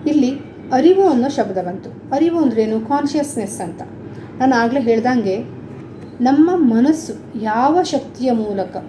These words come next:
ಯಾವ ಶಕ್ತಿಯ ಆಧಾರದಿಂದ ಕೆಲಸ ಮಾಡುತ್ತೋ, ಕೆಲಸ ಅಂದ್ರೇನು? ಆಲೋಚನೆ ಮಾಡೋದನ್ನ,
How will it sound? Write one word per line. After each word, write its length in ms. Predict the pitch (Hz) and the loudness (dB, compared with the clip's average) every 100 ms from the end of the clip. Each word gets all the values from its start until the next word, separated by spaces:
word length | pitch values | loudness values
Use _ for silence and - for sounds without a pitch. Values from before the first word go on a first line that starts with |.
| - - - - 226 | -14 -16 -16 -8 -2
ಯಾವ 240 | 226 294 339 | 2 2 2
ಶಕ್ತಿಯ 460 | 294 269 - 262 262 208 | 0 -6 -2 4 4 6
ಆಧಾರದಿಂದ 680 | 214 208 254 262 233 196 185 - - - - - - - - - | 0 2 4 4 2 -4 -6 -8 -14 -18 -18 -18 -18 -18 -18 -6
ಕೆಲಸ 260 | 320 339 - 320 | 0 2 4 4
ಮಾಡುತ್ತೋ, 420 | 220 - - - - | 4 0 -4 -8 -4
ಕೆಲಸ 220 | 262 233 | -4 -2
ಅಂದ್ರೇನು? 340 | 208 190 208 370 | -4 -2 -2 0
ಆಲೋಚನೆ 460 | 392 349 - 277 240 | 2 2 2 2 2
ಮಾಡೋದನ್ನ, 420 | 208 190 185 | 0 -2 -2